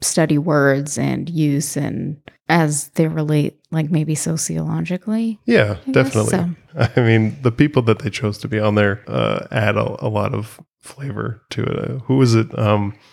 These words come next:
Speaker 2: Nikki Glazer?
Speaker 1: Yeah, I love
Speaker 2: That,
Speaker 1: her.
Speaker 2: yeah, she's hilarious. I mean, Sarah Silverman is also on, and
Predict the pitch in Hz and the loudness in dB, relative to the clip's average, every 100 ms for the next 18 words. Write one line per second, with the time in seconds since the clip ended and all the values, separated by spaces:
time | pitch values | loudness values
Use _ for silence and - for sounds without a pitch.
0 | - - 117 113 110 107 113 127 127 - | -16 -2 0 0 0 2 4 4 0 0
1 | 208 202 180 175 175 208 202 170 165 135 | 2 4 4 4 4 4 4 4 2 0
2 | 101 101 - 110 98 - 120 101 104 104 | 0 0 0 0 0 -6 -8 -6 -4 0
3 | 104 - 107 101 - 104 98 98 95 98 | -2 0 0 0 0 0 0 -2 -4 -6
4 | 101 143 107 98 98 - 95 95 95 95 | -8 -6 -2 -2 -4 -6 -4 -4 -4 -4
5 | 98 110 | -4 -6